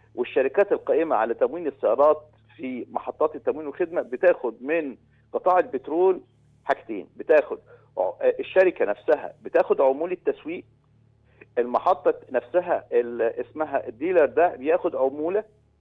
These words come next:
بياخد عمولة من الدو-، من الش-، من قطاع البترول.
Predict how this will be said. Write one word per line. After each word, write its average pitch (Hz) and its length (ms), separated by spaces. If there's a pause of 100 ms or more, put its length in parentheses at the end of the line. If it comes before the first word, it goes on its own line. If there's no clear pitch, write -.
(160)
بياخد - 260
عمولة 170 420 (340)
من 185 140
الدو-، 147 400
من 180 200
الش-، - 240
من 156 200
قطاع 147 280
البترول. 120 460